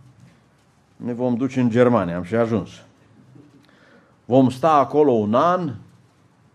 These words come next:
oamenii își fac planuri. „Vom face negustorie”, aș-,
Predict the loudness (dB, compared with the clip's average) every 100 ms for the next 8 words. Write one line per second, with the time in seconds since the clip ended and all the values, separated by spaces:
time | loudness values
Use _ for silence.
0 | _ _ -6 -4 -2 -4 -6 -4 -4 -2
1 | -4 -4 -6 -20 _ _ _ _ _ _
2 | _ _ _ _ _ _ _ _ _ -2
3 | 0 2 2 0 -2 -4 -4 -10 -6 -2
4 | 0 0 -2 -4 -10 _ -18 -18